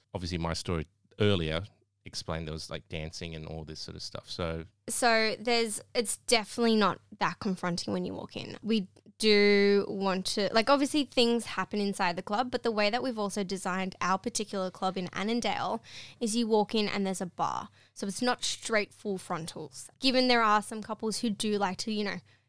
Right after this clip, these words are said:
Speaker 2: jump straight into it, but there's a lot of mingling we find, you know, majority of it is mingling before.
Speaker 1: Yeah, the first couple of hours at any given night is, is m-, mostly mingling. You
Speaker 2: Mm.
Speaker 1: probably won't find many people upstairs except for the really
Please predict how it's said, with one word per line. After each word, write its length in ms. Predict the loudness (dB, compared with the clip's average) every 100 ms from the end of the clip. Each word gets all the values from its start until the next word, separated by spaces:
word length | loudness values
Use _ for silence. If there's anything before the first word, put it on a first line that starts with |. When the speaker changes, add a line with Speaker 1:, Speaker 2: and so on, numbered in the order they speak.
| _ _
Speaker 2:
jump 260 | 4 4 4
straight 260 | 2 2 2
into 300 | -2 0 0
it, 100 | 2
but 120 | 0
there's 120 | 2
a 60 | 2
lot 240 | 2 2
of 140 | 2
mingling 760 | 0 2 2 0 -2 -6 -6 -8 -2
we 140 | -2
find, 360 | 0 -2 -2 -6
you 100 | -4
know, 140 | -4 -4 -2
majority 420 | 2 6 6 4 2
of 100 | -2
it 100 | -6
is 180 | -6
mingling 520 | 0 0 0 -2 -6 -8
before. 240 | -8 -2
Speaker 1:
Yeah, 80 | 0
the 80 | 0
first 240 | -4 -4
couple 200 | -2 0
of 80 | 4
hours 320 | 4 4 2
at 80 | -2
any 180 | -2 -2
given 280 | 0 -2 -4
night 240 | -4 -4
is, 160 | -6 -8 -10 -6
is 300 | -4 -4 -8 _
m-, 200 | -8 -6
mostly 420 | -2 -2 -2 -2
mingling. 420 | -2 -2 -2 -4 -2
You 120 | -2
Speaker 2:
Mm. 60 |
Speaker 1:
probably 260 | 0 0 0
won't 220 | -2 -4
find 320 | -6 -4 -2
many 180 | -2 -6
people 320 | -6 -8 -6
upstairs 380 | -10 -8 -6 -6
except 280 | -6 -10 -6
for 60 | -6
the 80 |
really 320 | -6 -6 -8